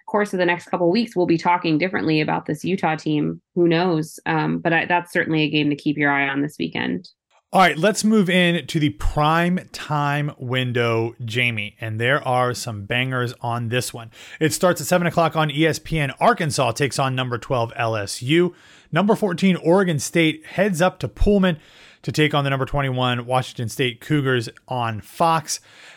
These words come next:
Speaker 2: We've also got Arizona State and Stanford on the Pac-twelve network, App State and Wyoming at seven on the C B S Sports Network.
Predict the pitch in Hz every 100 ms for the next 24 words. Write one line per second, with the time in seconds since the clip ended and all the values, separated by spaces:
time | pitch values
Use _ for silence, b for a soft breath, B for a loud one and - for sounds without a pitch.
0 | B 185 202 185 180 160 180 190 180 165
1 | - 160 147 127 - - 180 170 175 156
2 | 131 117 - 107 - - 196 160 170 147
3 | 151 147 B B B - 180 170 - 185
4 | 147 143 127 120 131 170 160 156 - 131
5 | 127 156 135 135 127 123 117 143 117 110
6 | - - 170 - 156 131 131